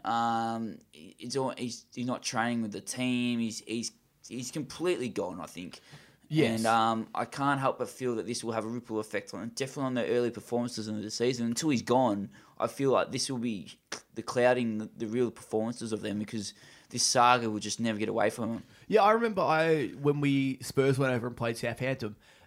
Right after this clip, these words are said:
Speaker 2: uh, not only did he actually scored for Southampton in, in the first minute or so, but we won four one that game. If he wasn't playing, it would have been seven one. I'm not kidding. Like, he saved so mu-, he was just, he just stopped a few t-,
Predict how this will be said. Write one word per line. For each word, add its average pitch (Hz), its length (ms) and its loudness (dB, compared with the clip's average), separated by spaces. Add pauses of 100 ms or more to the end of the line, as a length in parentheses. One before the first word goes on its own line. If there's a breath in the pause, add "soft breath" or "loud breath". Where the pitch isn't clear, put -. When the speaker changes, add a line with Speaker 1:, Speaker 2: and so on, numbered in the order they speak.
(140 soft breath)
Speaker 2:
uh, 117 280 2
not 180 160 6
only 202 220 6
did 139 260 -4
he 135 120 2
actually 139 220 0
scored 143 380 2
for 135 80 -12
Southampton 113 720 -8
in, 120 80 -8
in 117 200 -12
the 120 140 -10
first 120 300 -4
minute 135 240 0
or 120 80 -2
so, 110 260 -2 (380 loud breath)
but 147 160 2 (320)
we 175 160 2
won 214 180 0
four 185 480 0
one 151 200 0
that 120 180 -2
game. 107 280 -6 (300 soft breath)
If 147 120 0
he 180 100 0
wasn't 240 260 0
playing, 151 520 -2 (120)
it 170 140 -4
would 160 160 2
have 139 60 -4
been 135 120 0
seven 123 520 0
one. 95 260 -4
I'm 135 100 0
not 156 180 4
kidding. 139 220 0
Like, 110 160 -4
he 151 200 4
saved 156 420 4
so 185 320 4
mu-, 165 120 -2 (220 loud breath)
he 156 120 6
was 165 200 6
just, 151 200 -6
he 165 100 2
just 151 200 0
stopped - 360 0
a 147 60 -4
few 139 200 2
t-, 143 120 -2